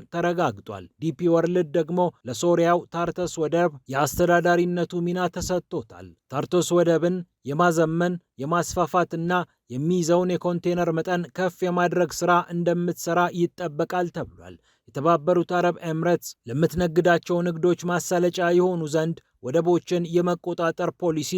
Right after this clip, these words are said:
እንደምትከተል ይታወቃል። ዲ ፒ ወርልድ ታርቱስ የተሰኘውን ተቋም አቋቁማ አሁን ደግሞ ወደ ሶሪያ ፊቷን አዙራለች። ፈሃድ አልባና የተባሉትንም ሰው ለዚህ ተቋም ሾማለች። «ንግድ ያድጋል፣ ሁሉም ነገር ይሳለጣል፣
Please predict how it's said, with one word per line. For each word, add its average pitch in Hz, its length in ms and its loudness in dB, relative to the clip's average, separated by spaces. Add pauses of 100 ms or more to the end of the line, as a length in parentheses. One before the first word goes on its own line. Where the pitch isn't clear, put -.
(220)
እንደምትከተል 175 1000 -2
ይታወቃል። 131 720 -4 (320)
ዲ 143 120 -4
ፒ 165 180 -4 (140)
ወርልድ 170 440 2
ታርቱስ 175 440 -2
የተሰኘውን 175 640 -4
ተቋም 175 380 -2
አቋቁማ 170 520 -2 (240)
አሁን 143 320 -2
ደግሞ 165 260 2 (180)
ወደ 170 260 0
ሶሪያ 180 400 2
ፊቷን 180 380 -2
አዙራለች። 127 640 -4 (340)
ፈሃድ 170 360 2 (100)
አልባና 175 480 2
የተባሉትንም 170 880 0
ሰው 170 180 2 (200)
ለዚህ 160 380 2
ተቋም 165 400 -2 (280)
ሾማለች። 110 640 -2 (300)
«ንግድ 156 300 -2
ያድጋል፣ 180 460 4 (240)
ሁሉም 175 340 0
ነገር 175 320 2
ይሳለጣል፣ 175 800 -2